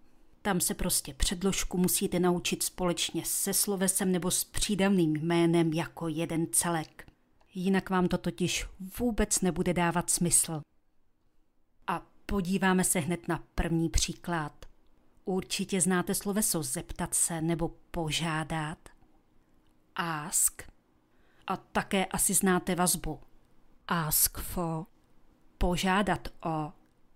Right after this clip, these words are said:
Ale tou se dneska nebudeme zabývat. Teď nás bude zajímat spojení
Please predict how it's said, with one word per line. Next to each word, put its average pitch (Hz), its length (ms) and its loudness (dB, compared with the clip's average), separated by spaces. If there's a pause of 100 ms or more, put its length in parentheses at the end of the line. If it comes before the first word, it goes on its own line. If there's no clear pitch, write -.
(440)
Ale 190 180 2
tou 185 280 -4
se - 160 4
dneska 170 440 0
nebudeme 160 680 2
zabývat. 160 840 -4 (680)
Teď 185 220 -2
nás 180 200 6
bude 170 220 -2
zajímat 170 460 2
spojení 170 840 2